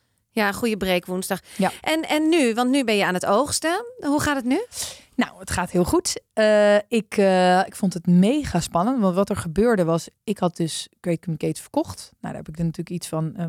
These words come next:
Speaker 2: wat, wat geld voor gekregen. Dus ik dacht, ik kan het een beetje, nou ja, in een paar maanden niks doen. Nou, dat ging toch kriebelen. Dus ik heb maar zes weken vrij gehad.
Speaker 1: Is dat spannend om dan te, een bedrag te krijgen en dan te denken,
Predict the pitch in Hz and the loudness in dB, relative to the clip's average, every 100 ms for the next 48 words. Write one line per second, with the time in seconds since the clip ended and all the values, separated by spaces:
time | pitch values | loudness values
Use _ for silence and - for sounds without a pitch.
0 | 156 160 - 165 - 214 220 226 - - | -6 -8 -6 -8 -4 -2 -2 -4 -4 -2
1 | 202 202 196 - - 175 151 180 - - | -2 0 -2 -4 -6 -6 -2 -4 -4 -4
2 | 185 185 - - 165 165 185 196 175 156 | -4 -4 -10 -8 -2 2 2 0 0 0
3 | 156 _ _ _ _ 175 165 156 - 156 | -2 _ _ _ _ -12 -10 -10 -12 -10
4 | 165 170 170 165 165 160 151 196 247 220 | -4 -2 -2 -4 -4 -4 0 2 4 0
5 | - 160 - 185 214 - 175 196 226 220 | -4 -10 -4 -2 -2 -4 -2 0 2 0
6 | 180 - 165 160 156 170 - 156 - 185 | -2 -4 -4 -2 0 0 0 -6 -4 -6
7 | 196 202 220 262 302 285 - 285 247 196 | -4 -6 -4 -2 -2 -4 -2 -2 -2 -4
8 | 247 - 226 220 208 208 _ _ _ _ | -6 -6 -2 -2 -2 -6 _ _ _ _
9 | _ _ - 226 - - - 220 214 220 | _ _ -8 -8 -8 -14 -6 -4 -2 0
10 | 247 - 220 - 202 196 190 - 202 196 | -2 -2 -12 -6 -2 -2 -6 -8 -6 -4
11 | 196 - 190 190 190 202 185 185 190 | -6 -8 -4 -4 -4 -6 -6 -6 -10